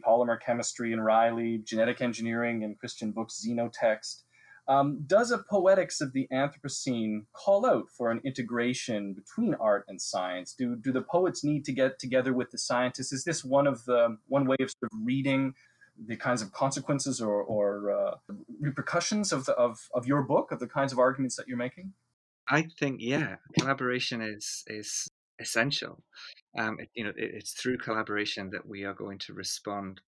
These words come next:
Speaker 2: positively, if we respond positively, to the challenges ahead.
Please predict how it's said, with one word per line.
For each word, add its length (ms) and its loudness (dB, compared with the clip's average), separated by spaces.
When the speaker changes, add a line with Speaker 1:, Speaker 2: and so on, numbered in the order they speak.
Speaker 2:
positively, 640 -8
if 140 -6
we 80 -6
respond 440 -10
positively, 640 -12
to 80 -8
the 100 -2
challenges 500 -6
ahead. 360 -10